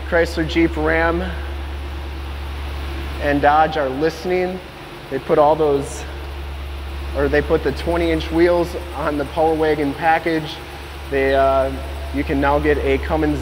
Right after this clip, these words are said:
diesel in a truck that looks like a Power Wagon, which I think a lot of people were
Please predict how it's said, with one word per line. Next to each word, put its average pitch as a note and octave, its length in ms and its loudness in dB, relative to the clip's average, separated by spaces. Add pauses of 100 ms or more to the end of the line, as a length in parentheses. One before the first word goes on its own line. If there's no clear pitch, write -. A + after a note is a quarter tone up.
diesel D#3 480 4
in D3 320 0
a C#3 460 0 (380)
truck E3 300 2
that C#3 180 2
looks D#3 240 -2
like D3 200 2
a C#3 100 4
Power D#3 280 4
Wagon, D#3 360 2
which C#3+ 180 -4
I C#3+ 80 -2
think C#3+ 320 -4 (540)
a C3 40 -4
lot C#3 220 6
of C3+ 120 -2
people D3 300 -4
were C3+ 300 0